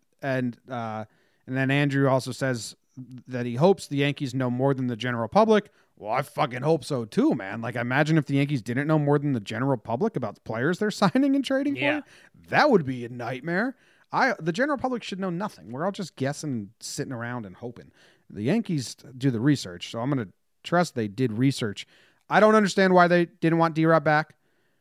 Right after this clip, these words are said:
Speaker 1: W-, would you have been happy if the Phillies got Britton for this contract and we got D-Rob for this contract? I think we'd be sitting here very happy to have D-Rob back, and Britton cost more, so we got D-Rob for cheaper. If they were switched, I, I,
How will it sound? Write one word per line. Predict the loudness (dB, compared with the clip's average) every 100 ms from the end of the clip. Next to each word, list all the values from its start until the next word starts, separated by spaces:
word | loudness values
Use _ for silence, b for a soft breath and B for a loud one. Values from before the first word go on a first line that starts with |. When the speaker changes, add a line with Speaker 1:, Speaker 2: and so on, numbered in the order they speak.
| _ -2
Speaker 1:
W-, | 0 4
would | 2 6
you | 6
have | 6
been | 4
happy | 4 2 2 2
if | 0 -2 _ -10
the |
Phillies | 0 4 4 4
got | 2 2
Britton | 0 0
for | 0
this | -2
contract | 0 -2 0 0 0
and | -2
we | 0
got | 0 2
D-Rob | 2 2
for | 2
this | -2
contract? | 0 0 0 -2 -2
I | -2
think | -2 -2 0
we'd | 0
be | -2
sitting | -4 -2 -2
here | 0 0 -2 b b
very | -16 -2 2 4 2
happy | 2 0 0 -4 -4 _ _ _
to | -2
have | 0 2
D-Rob | 2 4 4 4
back, | 2 4 0 -8 _ _ _
and | -6 -2 -2 -6 -12
Britton | -6 -2 -2 -2
cost | 2 2 2
more, | 2 2
so | 2 -4
we | -4
got | -4 -4
D-Rob | -4 2 2 0
for | -4
cheaper. | -4 -4 -2 -4 -6 _ _
If | -10 -4
they | -2
were | 0
switched, | 2 2 2 -8 _ _ _ -8
I, | -6 -4
I, | -6